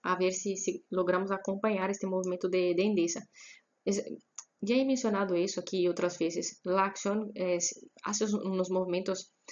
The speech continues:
al alza muy bonitos, ¿verdad? Sí. Como, mira, el movimiento que hizo, solo este aquí,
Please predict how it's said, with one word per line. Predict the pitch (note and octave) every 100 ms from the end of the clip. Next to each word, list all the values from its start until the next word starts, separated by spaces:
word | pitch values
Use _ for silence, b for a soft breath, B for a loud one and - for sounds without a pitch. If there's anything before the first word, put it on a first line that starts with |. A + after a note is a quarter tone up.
| B -
al | F3+
alza | F3+ -
muy | F3 G3
bonitos, | G#3 F3 E3 D#3+
¿verdad? | D#3+ F3 F#3+
Sí. | F#3 F3 D#3 - _ _ _ _ _ _ _ _ _ _ _ _ _ _
Como, | F3+ F3+ F3 A2+ - _ _ _
mira, | F3+ E3+ E3+ - _ _ -
el | F3+
movimiento | F3+ F#3+ A3 A3+
que | A3+
hizo, | F3+ F#3 -
solo | - C4+ D4
este | B3+ -
aquí, | G3 D3